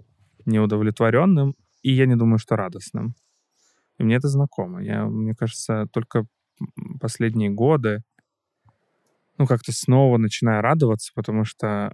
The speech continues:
как будто я в какой-то момент утратил это. Я не знаю почему, но было такое. Ну, что как вот именно искренне радоваться. Я, я очень люблю смех. Ну, в общем, я люблю шутить. Э, но вот такая радость, переживание как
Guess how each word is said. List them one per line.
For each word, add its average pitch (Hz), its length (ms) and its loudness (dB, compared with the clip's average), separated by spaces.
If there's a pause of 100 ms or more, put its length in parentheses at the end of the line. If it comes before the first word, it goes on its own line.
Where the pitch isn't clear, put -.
(100)
как 107 140 -4
будто 120 220 -2
я - 20 2
в 110 60 -8
какой-то 117 240 -2
момент 110 240 0
утратил 101 480 -6
это. - 340 -14
Я 107 60 -2
не 107 80 0
знаю 107 200 -6
почему, 139 420 -2
но 98 260 -6
было 104 280 -8
такое. 117 280 -10
Ну, 139 100 2
что - 140 -4
как 101 140 -6 (100)
вот 107 180 -8
именно 110 220 0
искренне 110 380 -4
радоваться. 101 520 -6
Я, 120 100 2
я 147 160 2
очень 175 200 2
люблю 123 180 2
смех. 165 540 -2 (340)
Ну, 104 140 -2 (420)
в - 40 -2
общем, 101 220 -6
я 104 60 0
люблю 120 200 0
шутить. 160 540 -4 (680)
Э, 101 420 -4
но 113 240 0
вот 123 120 0
такая 120 320 2
радость, 127 640 2
переживание 117 720 2
как 107 160 -4